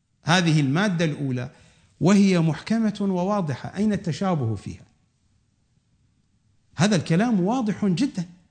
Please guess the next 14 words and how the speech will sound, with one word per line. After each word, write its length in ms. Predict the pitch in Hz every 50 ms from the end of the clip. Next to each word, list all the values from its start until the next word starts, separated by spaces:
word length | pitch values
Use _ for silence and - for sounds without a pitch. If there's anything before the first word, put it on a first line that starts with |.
| _ _ _ _ _ _ _ _ _ _ _ _ _ _ _ _ _ _ _ _ _ _
لا 160 | 151 170 247
أعتقد 520 | 330 330 294 262 - 254 - - 214 180 196
أن 260 | - 202 196 190 190
أحدا 640 | 185 - 214 175 - 202 190 165 160 151 147 143 147 - - -
يعرف 460 | 180 208 214 180 185 185 170 - 175
العربية 920 | 180 165 147 165 175 180 175 170 165 180 170 160 151 131 - - 143 190 - - _ _ _ _ _ _ _ _ _ _ _ _ _ _ _ _ _ _ - - - -
لا 280 | 160 185 226 269 277
يكون 560 | 254 226 202 - - 202 208 208 208 214 226 247 - - _
هذا 420 | _ 165 160 196 220 233 220 190 190
الكلام 640 | 175 151 - 185 170 175 202 208 208 202 208 - - - - _ _ _ _ _ _
بالنسبة 640 | - 156 170 170 165 180 220 202 - 175 185 180 180 -
إليه 720 | 180 170 - 175 175 180 185 180 156 139 156 160 160 160 - - -
ليس 220 | 165 170 156 -
واضحا. 500 | 165 147 147 127 113 101 104 104 - -